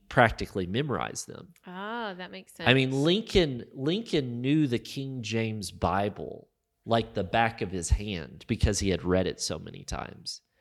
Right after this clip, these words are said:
Speaker 2: Hmm.
Speaker 1: He knew Homer. He knew all of these, uh, this small amount of books that he had.
Speaker 2: Mm-hmm.
Speaker 1: He had read so many times, he knew them almost by heart. And, um,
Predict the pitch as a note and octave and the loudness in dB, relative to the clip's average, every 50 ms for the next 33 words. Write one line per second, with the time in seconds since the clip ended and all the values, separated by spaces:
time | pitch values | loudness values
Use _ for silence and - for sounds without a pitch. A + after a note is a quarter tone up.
0 | _ - A3 G#3+ G#3 G3 D3+ D3 C#3+ C#3+ D3 D#3 E3+ F#3 F3+ E3+ D#3+ C#3+ C3 B2 | _ -14 -12 -8 -2 0 2 2 2 2 2 2 4 4 4 6 4 4 2 2
1 | A#2+ - - - - C3+ B2+ B2 A2+ G2+ F#2 E2+ C#2+ C2+ F2 - - C#3 C3+ C3 | -2 -6 -8 -4 0 2 2 2 2 0 -2 -2 -4 -6 -10 -10 -10 -8 -6 -6
2 | C#3 C#3+ D#3 E3+ E3+ D#3+ D3 B2+ B2 A#2+ G#2+ - - A2+ A#2+ B2+ B2+ B2+ A2+ G#2+ | -4 -2 0 2 4 4 4 4 2 2 0 0 4 4 4 6 4 2 0 -2
3 | G2+ A2+ A2+ G#2+ G#2 G#2 G2+ G2 - - - - - _ _ _ - - A2 G#2+ | -4 -6 -6 -4 -4 -4 -6 -6 -8 -10 -12 -20 -20 _ _ _ 2 4 6 6
4 | G2+ G2 G2 - A2 G#2+ A#2 - - - - _ _ - - - - - - A#2+ | 6 6 2 0 4 4 4 4 4 0 -2 _ _ -2 2 2 2 2 4 4
5 | A#2+ B2 C3+ D3+ D3 B2 B2+ B2 A#2 A2 G2 F#2 - B2+ B2+ - - - G#2+ - | 6 6 8 6 4 2 0 0 -2 -2 -4 -2 -2 -4 -2 -4 -4 -2 -4 -4
6 | - - A#2 A2 G2+ F2+ E2+ G2+ A#2+ C#3 B2+ G2 E2+ E2+ E2 F2+ B2 C#3 - _ | -4 -6 -8 -8 -8 -4 0 4 6 6 6 6 2 0 -4 -6 -10 -14 -20 _
7 | _ _ _ _ - G3+ G#3 G#3 G#3 G#3 G#3 G3+ G3 F#3+ F#3+ D3+ C3 B2 A#2+ G#2+ | _ _ _ _ -20 -18 -16 -16 -14 -14 -12 -10 -8 -2 0 0 2 2 2 0
8 | G2 G2+ A#2+ A#2+ A#2 A2 G2 - - - - A#2+ B2+ C3 C3 B2 A#2+ A2 F#2+ - | 0 2 2 2 2 2 0 -4 -4 -2 -2 -2 -2 -2 -4 -6 -6 -6 0 0
9 | - - A#2+ B2 A#2 G#2+ F#2+ F#2 F#2+ F#2 E2 - - - A#2+ A2+ A2 A2 A#2 B2+ | 2 2 2 0 -2 -2 -4 -4 -6 -8 -8 -8 -8 -6 -6 -6 -4 -2 -2 -2
10 | A#2 A2+ G#2+ G2+ G2 F#2+ - F#2+ G#2 G#2+ G#2 G2 F#2+ - - D2+ D#2 D2+ - - | -2 -4 -6 -6 -8 -8 -6 -6 -6 -4 -6 -8 -8 -8 -6 -6 -6 -6 -6 -6
11 | - G#2+ G2+ C2+ - _ _ _ - - _ _ _ _ _ _ _ _ _ _ | -6 -6 -6 -6 -6 _ _ _ -20 -20 _ _ _ _ _ _ _ _ _ _
12 | _ _ _ - - B2+ A#2+ A2+ A2 G#2+ G#2+ G#2+ G#2+ G#2+ G#2 G2 A#2 G#2+ - G#2+ | _ _ _ -6 -2 0 0 2 2 0 0 -2 -4 -6 -8 -8 -8 -6 -4 -2
13 | G#2+ G#2 G2+ G2 G2+ G2+ G#2 G2+ | -2 0 0 -2 -2 -4 -6 -10